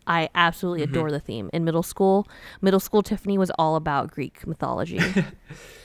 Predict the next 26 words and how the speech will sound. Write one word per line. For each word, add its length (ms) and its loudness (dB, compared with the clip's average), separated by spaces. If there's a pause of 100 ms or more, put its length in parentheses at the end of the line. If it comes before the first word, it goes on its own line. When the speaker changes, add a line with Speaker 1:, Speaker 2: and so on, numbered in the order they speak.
(360)
Speaker 1:
Like, 300 -4 (420)
big, 240 4 (180)
big 160 6
ass 280 8
backpack, 600 4
glasses. 800 -2 (600)
Actually, 320 8
I 20 8
didn't 160 4
wear 100 2
glasses 440 -4
in 40 -6
middle 140 -2
school, 400 -4
but, 120 8
like, 360 8
you 80 6
know, 300 8
just 180 4
imagine 540 10
a 40 10 (180)
nerd, 340 4
and 100 4
that 100 6
was 160 6
me 540 10